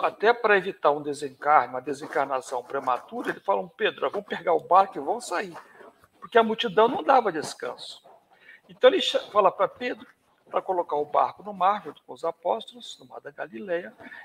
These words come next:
e lá para o sul da, da, do lago, né, né,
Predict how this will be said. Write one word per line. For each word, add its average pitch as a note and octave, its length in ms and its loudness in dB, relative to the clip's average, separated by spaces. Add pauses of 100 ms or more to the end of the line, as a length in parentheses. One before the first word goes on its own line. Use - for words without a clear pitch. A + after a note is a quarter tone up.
(120)
e C#4+ 80 -6
lá B3+ 200 6
para C4 120 -12
o B3 60 -10
sul - 340 -10
da, C#3+ 320 -4 (720)
da, C3 280 -8
do C3 160 -12
lago, E3+ 340 2 (540)
né, - 160 -14
né, - 180 -20